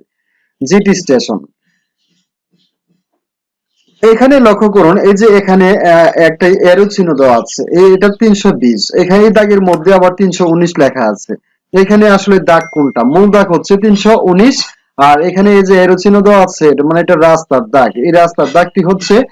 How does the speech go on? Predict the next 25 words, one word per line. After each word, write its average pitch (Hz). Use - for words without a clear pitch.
তিনশো 156
বিশ। 101
এভাবে 240
মোজা 233
ম্যাপের 214
মধ্যে 208
অসংখ্য 208
সাংকেতিক 185
চিহ্ন 143
রয়েছে। 131
আপনারা 202
ম-, 165
যে 170
মোজা 214
ম্যাপটি 185
নিয়ে 220
কাজ 214
করবেন, 160
এই 175
মোজা 202
ম্যাপের 190
মধ্যে 196
যে 190
প্রকার 196
সাংকেতিক 196